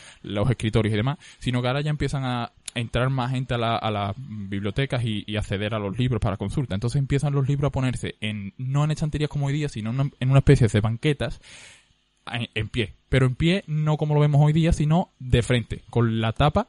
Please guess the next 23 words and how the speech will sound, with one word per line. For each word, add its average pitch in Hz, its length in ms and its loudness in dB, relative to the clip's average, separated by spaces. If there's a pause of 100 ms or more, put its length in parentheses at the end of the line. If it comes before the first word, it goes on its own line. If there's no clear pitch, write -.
(100)
mirándonos 120 540 0
hacia 113 100 -2
nosotros, 98 400 -4
y 87 40 -10
la 101 100 -6
tapa 214 180 -4
aquí 143 140 -6
traía, 131 340 -6
traía 117 300 -2
un 92 160 -10
pequeño 110 340 -6
regecho 156 440 -4
con 127 120 -4
la 113 60 -2
etiqueta 160 400 -2 (180)
y 120 80 -10
nos 107 120 -6
ponía 107 360 -4
el 110 160 -8
nombre 101 320 -4
y 95 160 -4
el 98 60 -6
autor. 95 240 -10